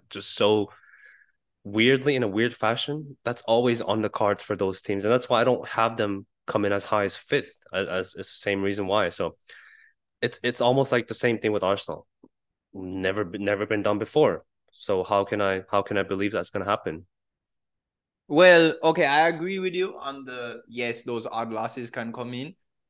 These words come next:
Speaker 2: but that shouldn't have a major effect on the assist numbers. Honestly, it may even help his assist numbers, because when they're losing,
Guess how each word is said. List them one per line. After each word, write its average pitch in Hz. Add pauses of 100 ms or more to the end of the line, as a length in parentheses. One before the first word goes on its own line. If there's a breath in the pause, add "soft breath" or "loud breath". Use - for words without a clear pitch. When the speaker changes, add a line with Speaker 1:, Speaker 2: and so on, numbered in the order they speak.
(180)
Speaker 2:
but 127
that 240
shouldn't 262
have 160
a 127
major 135
effect 139
on 123
the 101
assist -
numbers. 110
Honestly, 220
it 185
may 208
even 185
help 269
his 175
assist 147
numbers, 110 (520 soft breath)
because 160 (340)
when 180
they're 180
losing, 202